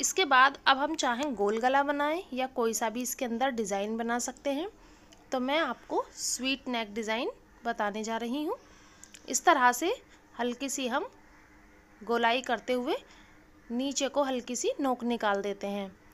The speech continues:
अब हम इसकी कटिंग कर लेंगे, मतलब जो भी हमें बनाना है साढ़े छः इंच के अंदर ही बनाना है। ये देखिए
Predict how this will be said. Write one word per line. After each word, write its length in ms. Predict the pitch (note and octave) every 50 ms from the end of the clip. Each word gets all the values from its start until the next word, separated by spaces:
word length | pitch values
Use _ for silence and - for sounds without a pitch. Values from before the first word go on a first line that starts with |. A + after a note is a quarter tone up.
| - - - - -
अब 160 | - G#3 G3+
हम 140 | B3 C4+ C#4
इसकी 220 | C#4 C4+ - - C#4
कटिंग 360 | - A#3+ A3 - A3+ A3+ A3+
कर 140 | A3+ A#3+ A#3
लेंगे, 360 | A#3 B3 C4+ C#4 D4+ D#4 G4+ C5+ - - - - - - - - - - - - - - - - - - - - - - - - - - - - - - - - - - - - - - -
मतलब 220 | B3+ A#3 A#3+ C#4 C#4+
जो 200 | B3 C4+ C#4 C4+
भी 100 | B3+ D#4
हमें 200 | D#4 D#4 E4 E4
बनाना 320 | D4 C#4 B3+ A#3+ A#3 B3 C4+
है 140 | C#4+ F4+ C5 - - - - - - -
साढ़े 300 | - - B3 A3 A#3 B3
छः 200 | - - C#4 C#4+
इंच 240 | C4+ B3 A#3+ -
के 120 | - - -
अंदर 300 | B4+ G#4 C4+ A3+ A3+ A3
ही 140 | G#3+ B3 F#4
बनाना 400 | A4+ G#4 D#4+ C4 A#3 G#3 G3+ G3
है। 240 | G3 F#3+ G3 F#3+ F#3 F#3
ये 140 | G#3 G3+ G#3
देखिए 480 | G3 G#3+ G#3 G#3+ G#3 - D4+ F#4+ C5+